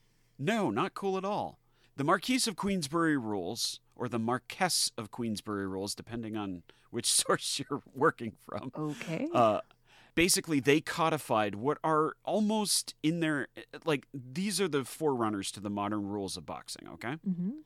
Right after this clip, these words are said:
Speaker 1: Uh, the most important part of that is that you're not allowed to strike the other man in the groin.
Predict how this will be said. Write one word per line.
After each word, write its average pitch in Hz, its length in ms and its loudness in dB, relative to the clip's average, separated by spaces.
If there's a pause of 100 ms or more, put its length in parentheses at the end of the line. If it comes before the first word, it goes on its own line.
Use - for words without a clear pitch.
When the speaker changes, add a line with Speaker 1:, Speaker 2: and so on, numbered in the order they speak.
(140)
Speaker 1:
Uh, 127 260 6
the 147 180 4
most 208 420 4
important 160 480 -2
part 160 280 0
of 92 140 -4
that 73 300 -10 (340)
is 120 280 0
that 113 500 -2 (160)
you're 147 180 2
not 170 240 6
allowed 147 320 4
to 123 80 -6
strike 131 400 0
the 127 140 2
other 117 160 0
man 104 260 -2
in 95 120 -4
the 90 60 -8
groin. 73 280 -12